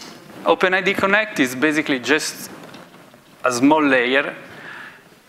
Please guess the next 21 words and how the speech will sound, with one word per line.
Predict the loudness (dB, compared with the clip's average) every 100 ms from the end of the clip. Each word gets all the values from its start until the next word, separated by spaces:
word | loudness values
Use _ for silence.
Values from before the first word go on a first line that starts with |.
| -6 0
on | 0
top | 2 0 0
of | 2 2
I | 2
D | 0 -4
C | -2 -2 -2 -4 2
or | 2 2
of, | 0 0
uh, | 0 0
O | 2 2
auth, | 2 0 -6 -14 -18 -20 -20 -20 -20 -20 -20 -20 -16 -14 -12 -14 -16 -2
uh, | 2 4 2 2 2 0 -6 -16 -20 -20 -20 -20 -20 -20 -4
that | 0 0
define, | 0 0 2 4 4 2 2 4
uh, | 2 0 -6 -10 -14 -18 -20 -20 -20 -12 -2 2 2 2 0
two | -2
things, | 0 -2 -4 -4 -8 -10 -14 -20 -20 -20 -10 0
an | 2
I | 2
D | 2 -2
token | 2 0 2 -4 -4